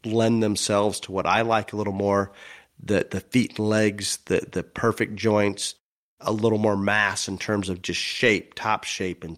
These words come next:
thickness and stoutness. And if we can make 'em good looking on top of that, that's perfect. My goal with these cattle is to try to bridge that gap. And I, I had a chance to visit with so many today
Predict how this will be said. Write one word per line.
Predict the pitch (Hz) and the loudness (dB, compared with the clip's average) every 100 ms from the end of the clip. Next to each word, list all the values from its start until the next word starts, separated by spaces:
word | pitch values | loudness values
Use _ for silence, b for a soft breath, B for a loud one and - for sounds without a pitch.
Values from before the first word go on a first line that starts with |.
| - | -2
thickness | 113 - 101 87 - | -2 -2 -8 -8 -8
and | 85 | -8
stoutness. | - 95 92 98 95 - - _ _ _ _ | -2 0 0 -2 -6 -8 -12 _ _ _ _
And | 110 113 | -2 -2
if | 117 | 0
we | 120 | -2
can | 110 104 | -2 0
make | 107 117 | 2 2
'em | 117 | 0
good | 110 110 | 0 0
looking | 110 110 104 | -2 -2 -4
on | 92 | -4
top | 92 120 147 - | -4 0 0 0
of | |
that, | 104 98 98 - _ _ - | -2 -2 -2 -6 _ _ -4
that's | 85 - | -2 -4
perfect. | - 98 - - - - b b b b | -2 -2 -2 -12 -16 -20 b b b b
My | 107 123 | 2 2
goal | 123 135 143 107 90 | 4 6 6 6 2
with | 95 - | -4 -4
these | 104 - | -4 -2
cattle | 117 104 92 90 | 2 2 2 -2
is | 87 | -2
to | 87 | -4
try | - 101 | 0 2
to | 95 | 2
bridge | 80 101 101 - | 0 2 2 2
that | 95 87 | 0 0
gap. | - 87 71 - B B B | 0 -2 -2 -10 B B B
And | 87 | -2
I, | 90 - | 0 0
I | 92 101 - | 0 0 -2
had | - 104 | -2 0
a | |
chance | 101 - 123 110 - | -2 0 2 2 2
to | 101 | -4
visit | 95 113 107 101 | 0 2 2 2
with | 90 | -2
so | - - 123 120 | -4 2 4 4
many | 113 117 107 | 4 2 2
today | 92 104 98 101 82 78 | -2 -4 2 2 2 -2